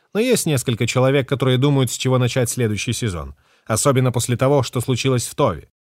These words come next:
Ксиала нахмурилась. «А что случилось в Тове?» «Завтра!» Женщина попыталась закрыть дверь. «Подожди!» — Ксиала удержала ее. «Завтра уже поздно. Мне нужно распродать все сегодня вечером». «Здесь никого нет!»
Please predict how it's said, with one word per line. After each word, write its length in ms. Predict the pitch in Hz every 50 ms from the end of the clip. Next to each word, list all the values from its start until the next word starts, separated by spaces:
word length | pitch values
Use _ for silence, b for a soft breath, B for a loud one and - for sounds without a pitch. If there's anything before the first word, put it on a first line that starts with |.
| _ _ _ -
Ксиала 580 | - - - 98 95 92 95 104 104 107 104 -
нахмурилась. 800 | - 120 113 101 - 104 87 67 - 60 - - - - - _ _ _ _ _ _ _ _ _ -
«А 100 | - 110
что 200 | 113 - - 226
случилось 440 | - - 127 117 - - 87 82 -
в 80 | - -
Тове?» 300 | - 82 73 67 - _ _ _ _ _ _ _ _ -
«Завтра!» 800 | - 117 92 90 101 139 143 170 170 - - - 120 113 110 113 _ _ _ _ _ _ _ _ -
Женщина 500 | 104 90 117 147 165 - - 165 160 135
попыталась 480 | - 127 - 117 - 120 123 127 127
закрыть 380 | 107 92 98 78 - 98 98 82
дверь. 300 | 73 73 - - - _ _ _ _ _ _ _ _ _ _ _ _ -
«Подожди!» — 640 | 151 143 156 180 156 135 139 147 160 127 92 - _ _
Ксиала 400 | - - - - 104 98 95 95
удержала 540 | 95 92 92 85 101 95 82 90 87 78 71
ее. 260 | 62 57 55 55 - - _ _ _ _ _
«Завтра 380 | - - - 143 135 - - 139
уже 200 | 131 117 120 131
поздно. 420 | 123 - 107 98 78 76 73 73 b b b b
Мне 180 | b 123 147 165
нужно 260 | 175 156 131 147 147
распродать 460 | 147 139 - - 139 135 156 170 -
все 220 | - - - 180
сегодня 440 | 170 - - 139 156 190 165 156 165
вечером». 460 | 160 180 160 120 - 104 80 67 - - _ _ _ _ _ _ _ _ -
«Здесь 540 | - 82 76 76 78 - 160 196 190 - -
никого 420 | 104 117 139 - 156 156 147 180 185
нет!» 480 | 175 190 190 127 - - - - _